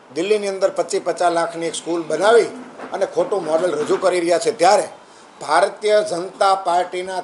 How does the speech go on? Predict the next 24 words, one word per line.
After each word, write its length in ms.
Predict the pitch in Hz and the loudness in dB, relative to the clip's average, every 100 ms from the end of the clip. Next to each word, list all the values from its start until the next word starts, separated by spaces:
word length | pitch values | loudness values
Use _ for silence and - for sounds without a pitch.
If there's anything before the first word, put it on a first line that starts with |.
| - | -6
ત્રાણું 520 | 165 170 196 208 190 | -4 -2 -2 -4 -4
નગરસેવકો, 760 | 165 170 170 156 160 170 170 170 | -4 -2 -2 0 2 2 0 -2
કાઉન્સિલરો 680 | 160 151 160 - 160 165 156 | 0 0 0 -4 -2 0 0
ચૂંટાયા 540 | - 151 151 262 262 | -2 0 4 4 4
છે, 160 | 180 113 - - - - | 0 -8 -18 -20 -20 -6
એને 160 | 165 202 | -4 -2
હું 120 | 202 | 0
આમ 160 | 175 175 | 0 2
આદમી 260 | 196 175 185 | 0 0 -2
પાર્ટી 400 | 185 175 180 185 | 2 2 2 -2
વતી 320 | 160 160 190 | -2 0 0
હું 160 | 165 175 | 0 -4
challenge 420 | - 147 190 196 | -2 0 0 2
આપું 300 | 190 190 208 | 0 2 -2
છું 200 | 196 208 214 - - - - - | -2 -4 -4 -12 -20 -20 -20 -6
કે 100 | - | -2
આવનારા 680 | 190 170 196 214 214 208 208 | 2 4 6 6 4 2 2
દસ 320 | - 185 214 - | 2 2 2 0
દિવસની 440 | 165 185 - 190 | -4 -2 -4 -6
અંદર 340 | 165 180 208 156 - - - - 190 | -6 0 2 2 -2 -20 -20 -18 -10
એ 120 | 214 | -8
જ્યારે 520 | - 170 202 247 240 | -4 0 4 4 2
કે 240 | - 202 220 - | 0 2 2 0
ત્યારે 320 | 185 214 254 | 0 2 2